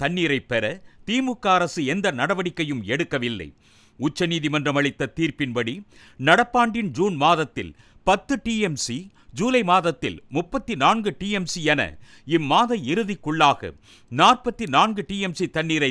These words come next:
திறந்துவிட வேண்டும். ஆனால், இதுவரை ஒரு டி எம் சி தண்ணீரை கூட தமிழ்நாட்டுக்கு கர்நாடகம் வழங்கவில்லை. அதை தமிழக அரசும் வேடிக்கை பார்த்து கொண்டிருக்கிறது. கர்நாடக அரசு கடந்த ஆண்டு தமிழகத்திற்கு வழங்க வேண்டிய நூற்றி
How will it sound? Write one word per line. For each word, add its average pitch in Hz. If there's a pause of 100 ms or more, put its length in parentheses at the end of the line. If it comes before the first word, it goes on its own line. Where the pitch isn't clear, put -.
(120)
திறந்துவிட 165
வேண்டும். 101 (320)
ஆனால், 127 (500)
இதுவரை 247 (160)
ஒரு 233
டி 208
எம் 233
சி 202 (100)
தண்ணீரை 185
கூட 156 (440)
தமிழ்நாட்டுக்கு 214 (100)
கர்நாடகம் 160
வழங்கவில்லை. 127 (440)
அதை 139 (100)
தமிழக 160
அரசும் 139 (340)
வேடிக்கை 208
பார்த்து 151
கொண்டிருக்கிறது. 123 (600)
கர்நாடக 233
அரசு 190 (100)
கடந்த 196
ஆண்டு 208 (120)
தமிழகத்திற்கு 180
வழங்க 165
வேண்டிய 139 (540)
நூற்றி 233